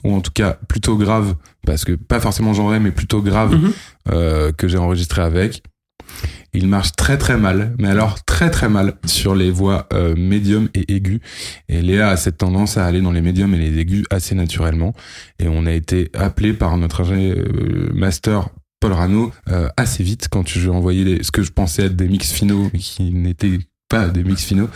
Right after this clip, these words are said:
Speaker 1: Il m'a dit : « Je suis désolé, le mix est très bien, mais par contre on entend, euh, tout ce qui est bruit de bouche, bruit de langue, bruit de
Speaker 2: Ouais.
Speaker 1: salive, bruit de respiration,
Speaker 2: Mhm.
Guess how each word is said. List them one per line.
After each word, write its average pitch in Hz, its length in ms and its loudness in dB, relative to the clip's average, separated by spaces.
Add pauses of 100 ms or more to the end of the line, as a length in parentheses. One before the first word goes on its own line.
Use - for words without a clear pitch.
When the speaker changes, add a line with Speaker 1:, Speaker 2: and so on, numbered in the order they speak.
(420)
Speaker 1:
Il 92 100 0
m'a 90 60 2
dit : « 95 160 2
Je 92 80 2
suis 73 200 -2
désolé, 113 460 2 (320)
le 92 120 0
mix 101 260 0
est 82 40 2
très - 200 0
bien, 123 320 2
mais 95 160 2
par 82 180 0
contre 123 280 -2
on 90 80 0
entend, 101 440 -2 (280)
euh, 90 260 0 (360)
tout - 120 -2
ce - 100 -2
qui 104 200 2
est 113 60 2
bruit 98 200 0
de 104 80 -2
bouche, 104 320 0
bruit 95 160 2
de 95 100 0
langue, 101 220 2
bruit 92 140 2
de 107 60 0
Speaker 2:
Ouais. 107 60 2
Speaker 1:
salive, 127 420 6
bruit 92 180 2
de - 60 2
respiration, 120 600 4
Speaker 2:
Mhm. - 60 2